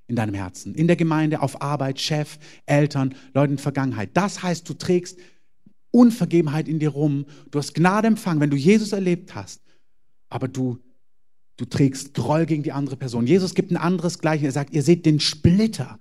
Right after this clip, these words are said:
im Augen des anderen, aber du hast, bildlich gesprochen, einen Balken in deinem.“ Und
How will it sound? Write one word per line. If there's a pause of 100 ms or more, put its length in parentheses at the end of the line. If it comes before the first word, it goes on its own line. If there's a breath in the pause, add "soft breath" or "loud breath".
(280 soft breath)
im
Augen
des
anderen, (280 soft breath)
aber
du
hast,
bildlich
gesprochen,
einen
Balken
in
deinem.“
Und